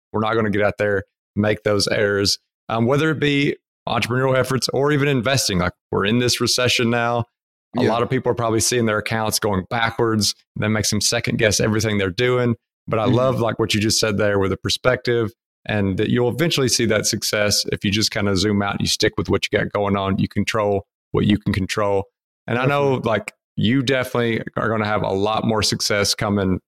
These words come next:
Speaker 1: coming our way. And there's gonna be a lot of listeners who are gonna be curious, like, "Hey, where do I follow along with Hassan? How do I see when this new book is coming out?" So for all these things that you've got coming, what's the best way for our audience to kind of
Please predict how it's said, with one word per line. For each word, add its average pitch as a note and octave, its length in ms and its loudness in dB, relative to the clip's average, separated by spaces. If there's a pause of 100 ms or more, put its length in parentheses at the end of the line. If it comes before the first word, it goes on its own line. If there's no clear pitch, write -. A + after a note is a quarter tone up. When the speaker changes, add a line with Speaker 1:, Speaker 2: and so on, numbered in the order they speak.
(100)
Speaker 1:
coming G#2+ 240 0
our F#2 160 0
way. B2 360 2 (340)
And A2 120 0
there's G#2+ 140 0
gonna A#2 120 0
be A2+ 60 2
a A2 40 2
lot A2 120 2
of G#2+ 80 2
listeners A2 380 0
who A2+ 80 2
are A2+ 100 0
gonna A2+ 140 0
be A#2+ 160 0
curious, D3 400 0
like, G2+ 160 -2
"Hey, A#2 260 0 (300)
where A2 160 0
do C3 100 2
I C3 80 0
follow B2+ 560 0
along A#2+ 280 2
with A2+ 120 0
Hassan? A#2 480 0
How A2+ 140 0
do A#2+ 80 2
I A#2 80 2
see A#2+ 280 0
when A2+ 140 2
this G#2+ 180 0
new A2+ 140 2
book A#2+ 300 2
is A2+ 100 0
coming A#2 320 0
out?" A2 240 0 (340)
So - 200 2
for A#2+ 120 -2
all C#3 200 0
these D3+ 240 2
things C#3 320 0
that A2 80 0
you've A#2+ 220 2
got A2 240 2
coming, G2+ 400 0 (260)
what's C3+ 240 0
the E3 80 0
best D3+ 340 0
way C3 140 2
for - 160 -2
our G#2 100 0
audience C3+ 280 0
to - 40 -2
kind C#3 140 0
of C3+ 80 -2